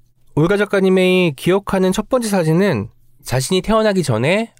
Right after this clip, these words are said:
어머니께서 젊은 시절에 찍은 사진이라고 해요. 흑백 사진이고 뭔가 좀 볼 때마다 다양한 감정을 불러일으켰대요. 마치 모나리자 그림을 보고 우리가 웃고 있다고 생각하는 사람도 있고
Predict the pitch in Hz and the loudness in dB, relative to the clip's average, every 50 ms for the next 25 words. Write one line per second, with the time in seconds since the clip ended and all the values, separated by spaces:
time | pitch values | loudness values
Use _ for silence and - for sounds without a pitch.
0 | _ - - - 113 123 143 151 156 147 - - 135 127 - 143 135 - - 123 | _ -10 -4 -2 0 2 2 2 0 0 0 -2 -4 -2 0 -2 -2 0 0 2
1 | 147 185 202 185 - - 131 110 107 95 87 85 98 - - _ - - - 214 | 2 2 0 0 -2 -2 0 0 2 2 0 0 -2 -6 -12 _ -14 -8 -6 -4
2 | 196 190 175 165 160 156 160 156 - 160 151 143 135 - - 110 107 101 101 - | -2 0 0 0 0 0 -2 -2 0 0 0 0 0 0 0 0 0 0 -2 -2
3 | 113 120 123 110 113 139 131 98 - - - - - - - - - - - - | -2 0 2 2 2 2 0 -2 -4 -8 -18 -20 -20 -20 -20 -20 -20 -10 -6 -4
4 | 240 - 277 240 - - 202 170 - 139 120 113 110 113 185 208 240 269 - - | -4 -2 -2 -4 -2 -2 -4 -2 0 0 0 0 -2 0 0 0 0 -2 -4 -10
5 | - - - - _ - 139 139 165 170 - - 220 220 220 208 - _ - - | -20 -20 -20 -12 _ -2 -2 0 0 0 -2 -2 0 0 0 -2 -4 _ -20 -20
6 | _ _ - - 175 190 - 254 247 233 220 202 208 202 196 196 190 - - - | _ _ -4 -2 -2 0 0 0 0 0 0 2 2 2 0 0 -2 -4 -4 -2
7 | 147 156 185 208 202 185 151 123 120 127 131 143 143 139 131 131 - - 131 135 | 0 0 2 2 0 0 0 0 0 0 0 0 0 0 -2 -4 -2 0 0 2
8 | 139 135 127 113 110 123 123 - - 113 101 - - 95 98 120 143 135 123 127 | 2 2 2 0 0 -2 -4 -2 -4 -4 -4 -4 -4 -2 0 0 0 0 -2 -4
9 | - - 104 - - 117 120 139 170 180 180 170 165 135 131 127 123 123 117 104 | -6 -6 -6 -2 -2 0 2 2 2 2 0 0 -2 -2 -2 -2 -2 -2 -2 -4
10 | 113 110 110 107 107 110 120 113 104 113 - - 156 139 131 - 127 120 117 131 | -6 -4 -2 -2 -2 0 -2 -2 -2 -2 -4 -2 -2 -2 0 0 -2 0 0 0
11 | 135 139 135 123 120 127 120 110 95 90 - - 160 208 247 | 0 0 0 0 0 -2 -2 -2 -4 -6 -4 -2 -2 -2 -2